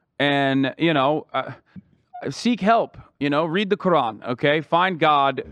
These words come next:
Uh, this is, uh, you know, you're going down a very weird path, brother.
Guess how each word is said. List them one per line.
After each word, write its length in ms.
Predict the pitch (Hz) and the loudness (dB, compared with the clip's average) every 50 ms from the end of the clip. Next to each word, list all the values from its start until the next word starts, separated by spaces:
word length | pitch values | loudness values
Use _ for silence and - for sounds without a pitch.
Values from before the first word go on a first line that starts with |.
| - | -12
Uh, 120 | - - 139 | -8 -8 -4
this 240 | 131 151 160 147 160 | -2 -2 -2 -2 -2
is, 240 | 170 156 139 143 - | -4 -4 -4 -8 -10
uh, 140 | - 127 127 - _ _ _ _ _ | -12 -12 -14 -14 _ _ _ _ _
you 100 | _ 147 | _ -2
know, 100 | 151 147 | -2 0
you're 180 | 139 147 160 160 | 0 0 -2 -2
going 320 | 139 165 190 208 214 202 | 0 0 2 2 2 2
down 260 | 180 185 185 185 180 160 | 2 2 2 2 0 0
a 160 | 143 143 135 | -2 -2 -2
very 400 | 123 120 151 170 190 202 190 165 | -2 0 2 2 4 4 2 0
weird 400 | 135 131 147 165 165 160 139 - | 0 0 0 2 2 0 -2 -2
path, 400 | 143 147 139 135 123 117 107 110 | 0 0 2 2 2 0 -2 -2
brother. 320 | 120 120 117 117 113 120 | -2 0 0 0 -2 -4